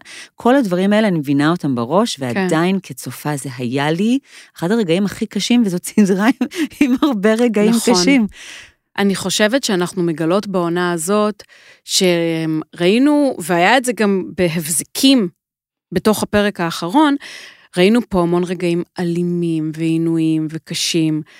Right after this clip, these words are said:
Speaker 2: ובסוף הגיהנום האמיתי הוא רגשי.
Speaker 1: כן. זה ה-, העצב, ממש זה עשה לי עצב, שהדרך היחידה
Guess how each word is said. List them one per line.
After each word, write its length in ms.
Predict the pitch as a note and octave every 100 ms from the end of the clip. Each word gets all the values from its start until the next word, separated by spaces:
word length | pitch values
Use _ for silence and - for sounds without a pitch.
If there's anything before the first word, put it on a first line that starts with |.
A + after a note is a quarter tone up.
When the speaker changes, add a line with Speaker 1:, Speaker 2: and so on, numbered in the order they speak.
| - -
Speaker 2:
ובסוף 440 | F#3 F#3 - C4 D#4
הגיהנום 440 | G#3 F3+ F3 F3
האמיתי 340 | E3+ E3 - C4
הוא 160 | F#3+
רגשי. 340 | D#3 - - D3 _ _ _
Speaker 1:
כן. 220 | D3 D3 C3 _ _ _ _ _ _ _ _ _ _ _ _ _ _ -
זה 100 | D#3 - C#3+
ה-, 220 | C#3 C3+ - -
העצב, 680 | C3+ - F#3 G3+ - G3 C3+ B2 - _ - -
ממש 400 | C#3+ D#3 F3+ -
זה 100 | F#3+
עשה 200 | D#3 F#3
לי 120 | F#3 -
עצב, 340 | F#3 - D3
שהדרך 680 | C3 D3+ F#3 C3 E3 E3+ -
היחידה 480 | F#3 - D#3+ D3